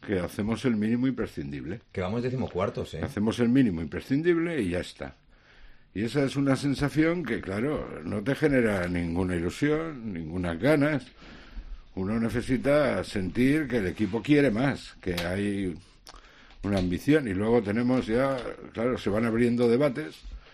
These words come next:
Speaker 1: a medida que van pasando los partidos. Si no acabas de ver aquello como te gustaría, se empiezan a abrir debates, que si R D T, que si tal, que si... Y es un problema.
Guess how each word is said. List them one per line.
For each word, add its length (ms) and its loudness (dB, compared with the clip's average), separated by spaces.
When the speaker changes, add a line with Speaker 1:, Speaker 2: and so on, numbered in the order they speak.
Speaker 1:
a 100 -4
medida 400 0
que 60 0
van 180 0
pasando 400 0
los 120 0
partidos. 560 0
Si 120 -4
no 160 -2
acabas 520 -2
de 120 0
ver 220 2
aquello 500 0
como 240 -4
te 80 -2
gustaría, 640 0
se 140 -10
empiezan 480 -8
a 40 -4
abrir 220 -2
debates, 540 -4
que 100 -10
si 160 -10
R 180 -4
D 180 -2
T, 320 -6
que 200 -10
si 240 -8
tal, 360 -6
que 140 -8
si... 280 -8
Y 140 -2
es 160 -2
un 100 -2
problema. 480 0